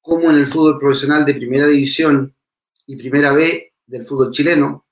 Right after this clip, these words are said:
se han, ya se han incorporado mujeres, ya se, que, que es, que arbitran, ya han arbi-, han arbitrado partidos muy importantes del torneo chileno.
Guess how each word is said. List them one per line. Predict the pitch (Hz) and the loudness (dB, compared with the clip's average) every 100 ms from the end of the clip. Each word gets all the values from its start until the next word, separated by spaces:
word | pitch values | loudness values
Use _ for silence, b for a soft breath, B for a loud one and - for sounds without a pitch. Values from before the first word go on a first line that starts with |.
| _ _ _ _ _ _ _ _ _ _ _ | _ _ _ _ _ _ _ _ _ _ _
se | - 156 | -4 -2
han, | 170 165 | -2 -2
ya | 135 175 | -2 0
se | 180 | 0
han | 165 | 2
incorporado | 151 - 139 139 151 139 | 2 2 -2 0 0 -2
mujeres, | 123 - 202 - - - _ _ _ _ _ _ - | -4 -2 -2 -2 -10 -16 _ _ _ _ _ _ -4
ya | 147 | -4
se, | - 147 | -4 -10
que, | 135 - | -12 -14
que | - 139 | -4 -2
es, | 139 - _ _ | -2 -6 _ _
que | - | -4
arbitran, | 127 143 226 135 127 | -2 0 0 2 0
ya | 131 | 0
han | 143 | 2
arbi-, | 139 123 131 - | 0 -2 -8 -4
han | 131 | -2
arbitrado | 139 - 120 135 139 | 0 -2 -4 -2 0
partidos | 127 - 147 | -2 -2 0
muy | 139 147 | 4 2
importantes | 135 127 - 220 233 160 | 2 -4 -6 -6 -4 -4
del | 135 | -4
torneo | 135 127 123 120 | -6 -8 -8 -8
chileno. | - 104 98 | -8 -8 -10